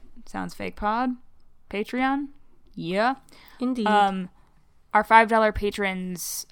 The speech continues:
Speaker 1: are Jennifer Smart, Astritha Vinakota, Austin Lay, Drew Finney, Perry Farrow, D, Megan Rowell, Quinn Pollock, Emily Collins, Tim, Book Marvel, Changing, I'm Max, Derek and Carissa,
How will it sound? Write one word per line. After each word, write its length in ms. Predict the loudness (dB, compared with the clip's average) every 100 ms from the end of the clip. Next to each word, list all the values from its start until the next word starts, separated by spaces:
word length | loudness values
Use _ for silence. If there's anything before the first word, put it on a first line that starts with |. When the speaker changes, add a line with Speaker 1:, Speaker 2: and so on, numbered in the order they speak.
| 2
Speaker 1:
are 280 | 4 4 2
Jennifer 400 | 0 0 -2 -6
Smart, 320 | -2 -2 -2
Astritha 320 | -6 -6 -6
Vinakota, 420 | -6 -8 -6 -4
Austin 380 | -2 -2 -4 -6
Lay, 100 | -6
Drew 140 | -6 -6
Finney, 260 | -6 -6
Perry 280 | -4 -4 -4
Farrow, 320 | -4 -6 -6
D, 240 | -4 -4 -2
Megan 260 | -2 -2
Rowell, 240 | -4 -6 -6
Quinn 220 | -6 -4
Pollock, 320 | -2 -2 -2
Emily 220 | -4 -4
Collins, 360 | -4 -4 -4 -6
Tim, 280 | -2 0 2
Book 180 | 0 4
Marvel, 300 | 4 4 0
Changing, 340 | 2 2 2
I'm 80 | 2
Max, 240 | -2 -4
Derek 260 | -2 -2 -2
and 80 | -6
Carissa, 380 | -8 -4 -4